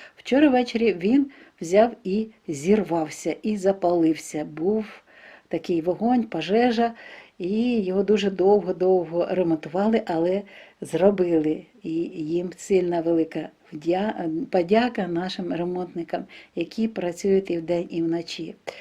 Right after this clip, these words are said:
І, е, ці справи, е, не дуже добрі, будуть продовжуватися з кожним із нас, тому що це починається коридор затемнень, вересневий коридор зате-, коридор затемнень дуже складний.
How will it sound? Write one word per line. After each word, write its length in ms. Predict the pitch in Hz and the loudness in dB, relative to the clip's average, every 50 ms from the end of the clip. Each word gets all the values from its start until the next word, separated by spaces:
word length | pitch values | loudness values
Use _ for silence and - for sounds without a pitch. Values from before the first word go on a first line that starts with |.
| - - - - - - _ - - | -18 -18 -20 -20 -20 -20 _ -10 -2
І, 380 | - 185 196 214 208 208 202 196 202 - - - _ - | 0 4 6 6 6 6 4 2 -2 -10 -20 -20 _ -4
е, 180 | 190 185 185 180 180 | -2 0 0 -2 -2
ці 260 | - - - 254 233 | -4 0 2 2 2
справи, 640 | 233 - - 240 240 240 277 330 339 285 226 208 208 - - - | 2 0 0 4 6 8 10 10 10 10 8 8 6 2 -2 0
е, 320 | 180 170 175 175 180 180 | 2 4 4 4 4 4
не 260 | 175 185 214 233 240 | 4 6 8 8 8
дуже 360 | 220 226 214 233 208 190 202 196 | 8 6 6 6 6 8 6 6
добрі, 640 | 214 202 220 269 302 285 226 220 214 190 175 170 - - - - _ | 6 6 6 8 6 6 6 6 6 4 4 2 -2 -10 -20 -18 _
будуть 440 | 175 165 175 175 185 214 226 220 - | -8 -2 -2 2 2 2 0 2 2
продовжуватися 1160 | 247 262 269 277 247 294 294 269 240 208 214 214 190 185 185 180 - - - 185 170 151 151 - - - - | 4 4 6 6 6 6 6 6 6 4 4 4 4 4 4 2 -2 -4 0 2 2 2 0 -2 -6 -10 -12
з 100 | 151 - | -12 -12
кожним 580 | - - - 185 190 185 180 156 160 160 156 160 | -10 -2 2 4 4 4 4 4 2 2 2 0
із 160 | 170 165 175 | -2 -2 -2
нас, 320 | 208 233 247 277 277 285 | 0 2 4 2 2 0
тому 280 | - - 160 - 190 208 | -2 -6 -4 -4 -4 -4
що 220 | - - 214 180 185 190 | -4 -2 -4 -4 -4 -6
це 280 | - - - 196 247 277 | -10 -4 -2 -2 -2 -2
починається 580 | - 220 - - 165 170 185 214 220 220 196 | -4 -6 -8 -6 -6 -2 -2 -2 -2 -2 -6
коридор 460 | 196 - - 160 165 160 170 180 190 | -10 -8 -6 -4 -4 -2 0 -2 -2
затемнень, 760 | 180 175 190 180 185 - - 190 180 185 185 180 170 170 185 190 - - - - - - _ | -2 -4 -6 -6 -6 -2 0 2 2 2 2 0 -2 -2 -4 -6 -10 -18 -20 -20 -20 -20 _
вересневий 640 | - 165 190 202 196 196 196 - 185 175 165 160 156 | -2 0 2 2 2 0 -2 -4 -2 -2 -2 -2 -4
коридор 440 | - - 160 160 156 156 170 160 | -6 -6 -6 -6 -6 -4 -6 -8
зате-, 400 | 147 160 180 175 - - 240 - | -6 -6 -8 -4 -4 -4 -4 -4
коридор 420 | - - 180 170 170 175 202 190 180 | -2 -2 -2 0 0 0 0 0 0
затемнень 500 | 185 185 185 - 262 240 220 196 180 160 | -2 -2 -2 0 0 2 2 0 0 -2
дуже 200 | 180 196 190 175 | -2 -4 -4 -6
складний. 520 | - - - 160 156 156 170 - - - | -10 -10 -6 -6 -4 -4 -4 -6 -8 -10